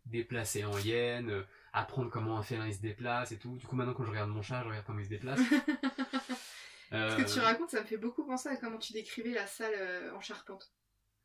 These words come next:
Speaker 1: La salle ?
Speaker 2: Ouais, quand tu dis, « Ah, quoi, dans ce lycée, euh, on va pouvoir utiliser toutes ces machines,
Speaker 1: Ouais.
Speaker 2: euh, faire tout ça », tu sais, j'ai l'impression, oh, de toutes ces marionnettes, je vais pouvoir
Speaker 1: Ouais,
Speaker 2: faire
Speaker 1: ouais.
Speaker 2: ça, ça. Et j'ai l'impression de revoir, euh,
Speaker 1: Ouais,
Speaker 2: ta
Speaker 1: carrément,
Speaker 2: même
Speaker 1: c'est pas faux,
Speaker 2: excitation,
Speaker 1: ouais.
Speaker 2: tu vois.
Speaker 1: Ah non, mais de ouf. Mais là, j'étais,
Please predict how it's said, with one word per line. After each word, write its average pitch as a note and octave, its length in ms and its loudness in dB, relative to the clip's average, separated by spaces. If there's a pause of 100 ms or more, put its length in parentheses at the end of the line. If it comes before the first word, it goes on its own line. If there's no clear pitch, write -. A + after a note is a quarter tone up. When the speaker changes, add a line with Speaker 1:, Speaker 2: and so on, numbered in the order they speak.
(420)
Speaker 1:
La B2 140 -4
salle ? F#3 340 4 (320)
Speaker 2:
Ouais, G#3+ 240 4
quand A3+ 240 2
tu A3+ 140 -4
dis, « A#3 200 -2 (100)
Ah, C#4 220 -2
quoi, C#4+ 180 -2
dans A#3+ 120 -2
ce B3 120 -2
lycée, C4 440 0
euh, A3 140 0 (460)
on A3 60 -10
va A3 100 0
pouvoir A#3 280 -4
utiliser A3+ 300 -4
toutes A#3 180 -8
ces B3 140 0
machines, C4+ 460 2
Speaker 1:
Ouais. C4+ 180 10
Speaker 2:
euh, A3+ 140 6
faire A#3 100 2
tout B3 100 -4
ça », D4+ 160 2
tu D4+ 60 -2
sais, D4 120 -2
j'ai C4 40 0
l'impression, A#3 260 -2 (160)
oh, C4 40 -8 (160)
de A3+ 80 -4
toutes B3 160 -2
ces C4 120 -4
marionnettes, C4 540 2
je B3+ 60 -4
vais A#3 40 -8
pouvoir C4 200 2
Speaker 1:
Ouais, C#4+ 160 8
Speaker 2:
faire C#4 80 6
Speaker 1:
ouais. C4 60 0
Speaker 2:
ça, C4+ 100 0
ça. - 80 -2
Et A#3+ 40 -2
j'ai A3 80 -4
l'impression - 300 -4
de A#3+ 60 0
revoir, A#3 360 2
euh, G3 260 -2 (840)
Speaker 1:
Ouais, - 100 -2
Speaker 2:
ta A#3+ 60 0
Speaker 1:
carrément, A#4 260 4
Speaker 2:
même - 80 6
Speaker 1:
c'est A3+ 120 -4
pas - 60 -2
faux, - 80 2
Speaker 2:
excitation, A#3 280 2
Speaker 1:
ouais. A3+ 60 -2
Speaker 2:
tu - 140 -4
vois. G3 200 -6 (360)
Speaker 1:
Ah B2 120 2
non, C#3+ 100 6
mais A2+ 100 2
de - 60 6
ouf. C3+ 180 0
Mais G#2 100 -6
là, G#2+ 80 -2
j'étais, G#2 380 -4